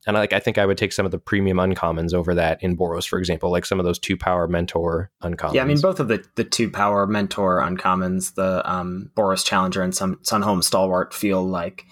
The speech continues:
Speaker 2: really important pieces for a good Boros deck.
Speaker 1: Yeah.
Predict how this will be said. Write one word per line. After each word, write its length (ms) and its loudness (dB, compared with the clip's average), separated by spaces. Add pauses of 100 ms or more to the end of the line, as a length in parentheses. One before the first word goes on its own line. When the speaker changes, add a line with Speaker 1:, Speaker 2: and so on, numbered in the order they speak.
(240)
Speaker 2:
really 600 2
important 480 -2
pieces 640 -8
for 180 -2
a 80 -2
good 220 -8
Boros 340 -4
deck. 360 -8 (280)
Speaker 1:
Yeah. 140 -2